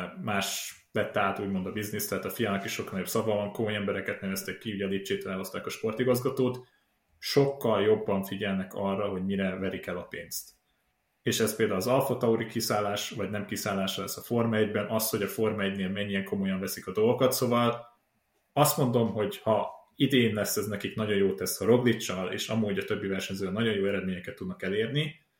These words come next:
és konkrétan az utánpótlásról is tudnak embereket felhozni, plusz látják a többi mountain bike, downhill, mi egyéb sportágban, ciklokroszban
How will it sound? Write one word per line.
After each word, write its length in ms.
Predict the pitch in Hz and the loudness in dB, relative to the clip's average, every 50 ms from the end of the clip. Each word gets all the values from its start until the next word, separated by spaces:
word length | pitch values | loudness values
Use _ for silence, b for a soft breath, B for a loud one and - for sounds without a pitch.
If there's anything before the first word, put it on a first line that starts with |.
| _ _ _ _ _ _ | _ _ _ _ _ _
és 180 | - 101 - | -8 -8 -4
konkrétan 540 | - - 107 101 - 110 101 98 - 101 101 | -2 -2 -2 0 2 2 2 2 2 0 -2
az 80 | 92 104 | 0 0
utánpótlásról 720 | 117 110 - 101 95 - 98 92 - 98 95 - 98 92 | 0 0 0 -2 -2 -2 -4 -4 -2 -4 -4 -2 -4 -6
is 60 | - | -4
tudnak 280 | - 104 92 95 - 98 | -6 -8 -8 -6 -4 -4
embereket 440 | 98 98 95 95 90 - 95 - | -2 -2 -2 -4 -4 -6 -8 -8
felhozni, 340 | - 98 95 92 92 - 98 | -6 -6 -6 -6 -4 -6 -8
plusz 280 | 95 - 107 104 - - | -8 -6 -6 -6 -4 -4
látják 340 | 98 95 - - 98 92 - | -4 -6 -4 -6 -8 -8 -8
a 80 | 95 | -8
többi 280 | - 107 98 - 95 92 | -6 -6 -6 -4 -4 -2
mountain 380 | 98 104 98 95 - 101 98 | -2 -2 -2 -2 -2 -2 -2
bike, 180 | 95 95 95 - - | -2 -4 -4 -4 -4
downhill, 420 | 101 95 95 101 - 98 92 92 101 | -4 -4 -4 -6 -6 -8 -8 -8 -8
mi 100 | 101 101 | -8 -8
egyéb 200 | 95 95 98 95 | -6 -4 -4 -4
sportágban, 600 | - - - 98 95 - 104 101 95 95 95 - _ | -6 -6 -8 -10 -8 -6 -6 -6 -4 -6 -8 -10 _
ciklokroszban 760 | - - - - 101 101 - 147 135 139 - 156 143 135 | -16 -18 -8 -8 -8 -2 0 0 0 0 0 0 0 0